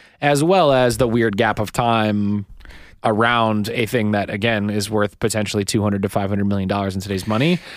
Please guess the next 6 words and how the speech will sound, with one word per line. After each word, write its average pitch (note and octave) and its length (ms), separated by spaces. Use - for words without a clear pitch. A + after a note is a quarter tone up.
that A#2 160
they A2+ 100
were G#2 140
like, G2 340
"Yeah, G4 440
um, D4+ 640